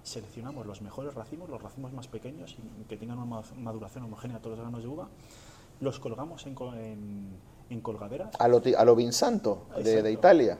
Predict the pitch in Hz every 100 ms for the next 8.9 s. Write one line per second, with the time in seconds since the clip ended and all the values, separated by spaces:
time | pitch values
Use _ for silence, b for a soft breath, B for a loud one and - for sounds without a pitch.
0 | - 120 - - 127 117 143 131 131 147
1 | 147 131 127 139 170 - b b b b
2 | b - - 131 135 123 123 - 196 160
3 | 107 117 113 113 110 156 156 151 - 120
4 | - - 113 156 151 - - - 147 117
5 | 110 117 127 101 95 117 170 196 170 -
6 | - 82 80 - - - 139 135 147 117
7 | - 110 110 120 120 127 147 160 143 117
8 | 117 131 185 123 104 104 110 131 98